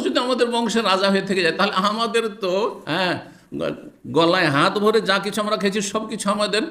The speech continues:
হ্যাঁ, হ্যাঁ, টেনে হেঁচড়ে বের করবে, ওগুলো ফেলতে হবে।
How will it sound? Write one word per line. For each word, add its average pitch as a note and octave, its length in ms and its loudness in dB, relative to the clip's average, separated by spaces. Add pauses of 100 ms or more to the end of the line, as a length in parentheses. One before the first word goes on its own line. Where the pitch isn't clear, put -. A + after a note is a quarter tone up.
হ্যাঁ, D#3 200 -2 (480)
হ্যাঁ, D#3 180 2 (180)
টেনে G3 240 4
হেঁচড়ে C4 280 6
বের C4+ 220 4
করবে, G#3 220 6
ওগুলো A3+ 240 6
ফেলতে B3 300 2
হবে। A#2 240 0